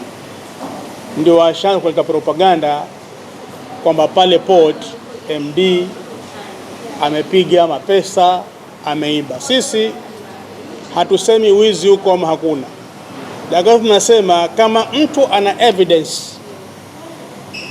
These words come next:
kwamba pale M D ameiba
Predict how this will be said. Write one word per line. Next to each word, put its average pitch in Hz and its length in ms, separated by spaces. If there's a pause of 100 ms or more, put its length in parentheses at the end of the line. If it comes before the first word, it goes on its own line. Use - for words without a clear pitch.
(1400)
kwamba 220 320
pale 262 440
M 196 220
D 220 140
ameiba 190 600